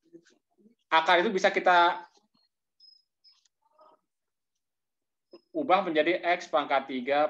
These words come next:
plus dua X plus lima pangkat setengah, itu akar.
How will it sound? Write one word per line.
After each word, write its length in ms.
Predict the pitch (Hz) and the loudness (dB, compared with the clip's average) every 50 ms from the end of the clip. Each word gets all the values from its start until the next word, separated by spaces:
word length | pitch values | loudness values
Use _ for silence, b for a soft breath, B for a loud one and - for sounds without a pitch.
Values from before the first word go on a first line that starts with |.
| - - | -4 -6
plus 560 | 143 143 147 151 156 151 - - - _ _ _ _ _ _ _ _ _ _ _ _ _ | -4 0 0 0 0 -2 -4 -18 -20 _ _ _ _ _ _ _ _ _ _ _ _ _
dua 360 | - 123 131 131 123 123 117 147 139 143 | -14 -10 -4 -2 -2 -2 -2 -2 -6 -6
X 160 | 143 - - _ | -6 -8 -18 _
plus 280 | - 123 127 123 - - | -8 -8 -8 -8 -8 -10
lima 520 | 120 117 113 113 120 127 147 170 175 - _ _ _ _ _ _ - - _ _ _ _ _ _ _ _ _ _ _ _ _ 392 415 _ _ _ _ _ _ _ _ _ _ _ _ _ _ _ _ _ _ _ _ _ _ _ _ - | -8 -8 -6 -4 -4 -4 -4 -6 -8 -10 _ _ _ _ _ _ -20 -20 _ _ _ _ _ _ _ _ _ _ _ _ _ -20 _ _ _ _ _ _ _ _ _ _ _ _ _ _ _ _ _ _ _ _ _ _ _ _ _ 0
pangkat 520 | 135 127 123 123 123 151 151 - - - - _ _ _ - _ _ _ _ _ _ _ _ _ _ _ _ _ _ _ _ - | 0 2 2 0 2 4 4 4 4 0 -14 _ _ _ -20 _ _ _ _ _ _ _ _ _ _ _ _ _ _ _ _ -16
setengah, 400 | - - - 311 156 147 127 - - - _ _ _ _ _ _ | -14 -2 0 0 0 0 -4 -4 -8 -16 _ _ _ _ _ _
itu 80 | - 120 | -8 -8
akar. 300 | 101 98 - - 85 | -8 -8 -8 -14 -18